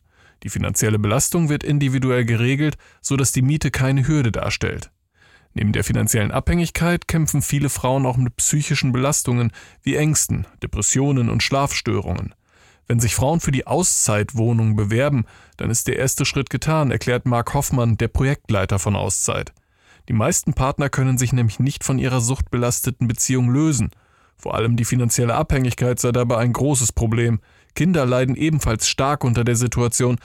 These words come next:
da sie oft isoliert sind und nicht offen über ihre Probleme sprechen können. Statistiken zeigen, dass Kinder aus suchtbelasteten Familien ein deutlich höheres Risiko haben,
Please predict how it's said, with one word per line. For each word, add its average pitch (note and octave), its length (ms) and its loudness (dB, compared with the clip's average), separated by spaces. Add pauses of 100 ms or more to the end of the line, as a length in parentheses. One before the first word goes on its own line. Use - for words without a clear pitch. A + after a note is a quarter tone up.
(140)
da - 80 -4
sie A#2+ 140 0
oft - 160 -2
isoliert C3 500 2
sind - 340 -2
und G2+ 200 -4
nicht - 320 -2
offen B2+ 320 0
über B2 200 2
ihre A#2 200 0
Probleme B2 460 0
sprechen G#2 380 -2
können. - 360 -4 (500)
Statistiken D#3+ 580 0
zeigen, D3 360 0
dass C3 160 0
Kinder C#3 280 2
aus A#2+ 200 0
suchtbelasteten B2+ 720 0
Familien B2+ 540 2
ein A2 180 0
deutlich B2+ 460 -2
höheres C#3+ 420 2
Risiko C#3+ 480 0
haben, B2+ 300 0